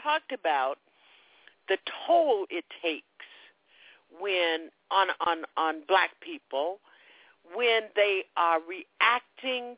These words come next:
to racism all the time on an individual basis. I mean, the high blood pressure, health problems, emotional problems, uh, racial harassment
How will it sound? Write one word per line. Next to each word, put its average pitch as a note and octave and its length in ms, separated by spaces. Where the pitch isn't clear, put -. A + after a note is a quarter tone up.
to E3+ 140
racism G3+ 1000
all D3+ 440
the D3 100
time D3+ 320
on C3+ 140
an C3 200
individual C#3+ 800
basis. B2+ 540
I - 60
mean, D3 440
the C#3 60
high F3+ 340
blood G#3 280
pressure, G3 640
health F#3+ 400
problems, F#3 640
emotional E3 760
problems, F3+ 720
uh, A#2 260
racial F#3 400
harassment F3+ 800